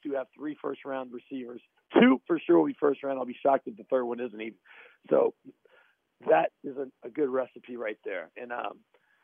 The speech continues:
you know, I put a thing out on Facebook in the beginning of the season. I, I'm not one of these that tent, that, that, um,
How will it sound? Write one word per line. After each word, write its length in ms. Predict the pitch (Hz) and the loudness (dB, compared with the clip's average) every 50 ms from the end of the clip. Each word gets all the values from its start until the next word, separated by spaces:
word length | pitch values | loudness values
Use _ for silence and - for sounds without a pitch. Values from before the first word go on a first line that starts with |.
| _ _ _ _ _ _ - | _ _ _ _ _ _ -10
you 120 | 135 131 | -8 -4
know, 80 | 131 123 | 2 4
I 100 | 147 165 - | 4 6 6
put 100 | 208 208 | 6 4
a 80 | 165 | 4
thing 240 | - - - 156 147 | 0 -2 -2 0 2
out 120 | 143 143 135 | 2 2 2
on 100 | 120 - - | 0 -2 -2
Facebook 440 | 139 139 135 - _ - 139 131 - | 0 0 0 -2 _ -10 -10 -8 -10
in 60 | 127 | -12
the 60 | 117 | -12
beginning 240 | 113 110 135 135 131 | -8 -6 -6 -6 -6
of 60 | 117 - _ | -8 -12 _
the 80 | - 131 | -10 -8
season. 240 | 131 120 143 160 160 | -8 -6 -4 2 4
I, 120 | 175 226 - - | 6 6 8 8
I'm 120 | 180 226 | 6 8
not 160 | 240 208 151 - | 6 4 4 2
one 60 | 131 | -2
of 80 | 127 - | -4 -6
these 140 | 117 113 - | -10 -12 -10
that 120 | - 101 - _ - | -10 -10 -10 _ -8
tent, 180 | - 123 120 104 - _ _ _ _ _ _ _ _ - | -6 -4 -4 -4 -8 _ _ _ _ _ _ _ _ -6
that, 120 | 127 120 - _ _ _ _ _ | -6 -6 -6 _ _ _ _ _
that, 160 | 123 123 120 | -8 -8 -6
um, 240 | 120 117 117 107 104 | -8 -8 -10 -12 -16